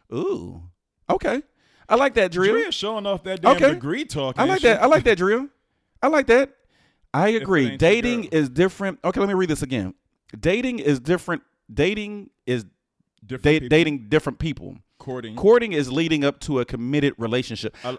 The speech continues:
Speaker 1: I
Speaker 2: that. I
Speaker 1: honestly,
Speaker 2: like that.
Speaker 1: I like that, but I, I, I honestly think we're just, we're just, we're playing on words. Honestly, I think we're playing on
Speaker 2: No,
Speaker 1: words.
Speaker 2: I'm like, no, I think it's a difference because if I'm da-, I'm only courting one. I'm not courting multiple chicks.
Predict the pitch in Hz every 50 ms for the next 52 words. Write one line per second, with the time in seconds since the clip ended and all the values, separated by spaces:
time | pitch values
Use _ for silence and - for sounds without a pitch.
0 | _ - 135 160 202 - 175 202 233 226 208 - 190 185 117 - - 98 92 -
1 | _ - 156 202 220 247 262 240 - 190 175 143 123 156 151 160 175 196 190 190
2 | - - 151 160 139 - - 151 160 147 - 165 175 175 156 - 160 143 131 -
3 | 147 143 139 139 - _ _ _ _ _ _ _ _ _ _ _ - 127 151 135
4 | 143 139 - - - 117 127 - 135 117 - - _ - 120 117 - - - 156
5 | 143 135 120 113 107 101 104 117 104 85 - - - - - - 107 104 90 -
6 | - - - - - - 131 143 175 165 165 147 - 196 180 165 156 151 143 131
7 | 139 135 120 101 92 - 277 269 262 254 233 247 240 214 233 226 254 247 220 208
8 | 196 196 175 214 156 165 147 - 170 175 160 160 - 170 151 147 135 170 190 -
9 | - 190 226 269 269 220 - - 240 262 247 190 160 139 143 190 208 147 107 110
10 | 151 208 247 240 190 - - - 254 247 190 151 135 131 139 202 - - - -
11 | 139 127 - 120 110 135 - _ -